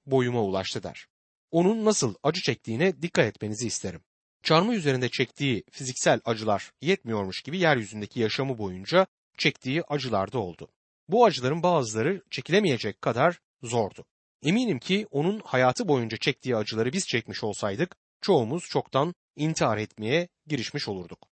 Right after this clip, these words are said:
Ancak onun acıları sayesinde kurtuluş bulmuş olanların hiçbiri geçilen suların ne kadar derin olduğunu ve Rabbimizin yaşadığı karanlığın ne kadar koyu olduğunu bilemez.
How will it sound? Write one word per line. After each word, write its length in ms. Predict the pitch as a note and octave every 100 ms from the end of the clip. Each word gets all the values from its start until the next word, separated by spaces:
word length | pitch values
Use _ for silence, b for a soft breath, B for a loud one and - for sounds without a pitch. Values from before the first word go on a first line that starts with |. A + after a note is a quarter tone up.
| _ _
Ancak 400 | E3+ C#3 C3+ - -
onun 220 | D3 F#3+
acıları 300 | B2+ A2+ G#2+
sayesinde 760 | - A#2+ G#2 F#2+ G#2+ A#2+ F#3 F3 -
kurtuluş 460 | C3+ D#3+ F#3 -
bulmuş 320 | B2 C3 D#3
olanların 460 | A2 G2+ G2+ A2+ E3+ _ _
hiçbiri 560 | - G3+ - B2 C#3 E3+
geçilen 380 | C3 - D3 D#3
suların 400 | - G#2 C3 F#3 _ -
ne 160 | G#3
kadar 360 | G3+ C3+ G#2+ G#2+
derin 220 | C3+ F3
olduğunu 500 | A2+ - F#2 A2 F#3 - _ C3
ve 80 | F3+
Rabbimizin 440 | F#3 G3 F#3 A3+
yaşadığı 460 | G#3 - D#3 E3+ F3
karanlığın 580 | D3+ C#3+ C#3 D3+ E3+
ne 80 | F#3
kadar 300 | - B2 G#2+
koyu 300 | - E3 D#3
olduğunu 380 | A#2 G#2 A2 A#2+
bilemez. 500 | G2 E2 C#2+ -